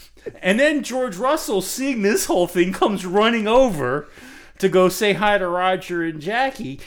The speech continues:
And then Jackie, sure enough, gets Roger Federer to come over to Martin Brundle.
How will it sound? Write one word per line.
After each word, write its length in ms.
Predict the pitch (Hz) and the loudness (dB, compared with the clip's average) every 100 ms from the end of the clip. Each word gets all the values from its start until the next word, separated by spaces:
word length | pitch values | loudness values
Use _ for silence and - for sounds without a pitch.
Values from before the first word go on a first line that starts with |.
| - | -12
And 160 | 160 196 | -6 -4
then 140 | 254 | -4
Jackie, 520 | 196 196 196 196 180 - - | -4 -4 -4 -6 -14 -16 -20
sure 400 | - - 175 226 | -16 -4 0 0
enough, 340 | 202 170 - - | 0 -4 -6 -16
gets 240 | 98 147 - | -6 -6 -4
Roger 380 | 135 147 143 143 | -2 -2 -2 -6
Federer 460 | 156 135 127 120 | -2 -2 -2 -6
to 100 | - | -10
come 260 | - 202 170 | -2 0 2
over 220 | 165 151 | 2 0
to 60 | 147 | 0
Martin 340 | 139 147 131 | -2 -2 -4
Brundle. 360 | 113 95 90 | -4 -6 -8